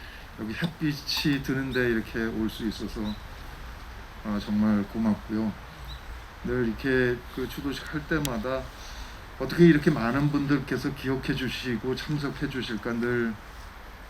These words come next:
감사하면서 또 경이롭고 그런데,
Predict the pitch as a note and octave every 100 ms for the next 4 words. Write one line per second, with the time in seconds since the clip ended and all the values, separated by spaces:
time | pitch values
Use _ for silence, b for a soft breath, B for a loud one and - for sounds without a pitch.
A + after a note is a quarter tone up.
0 | - - - - B2 B2+ C#3 C3 B2 C#3+
1 | C3+ C3 C3+ C#3+ - A2+ C#3 D#3+ F3 -
2 | - - A#2 A2+ G#2 A2 G2+ A2+ A2+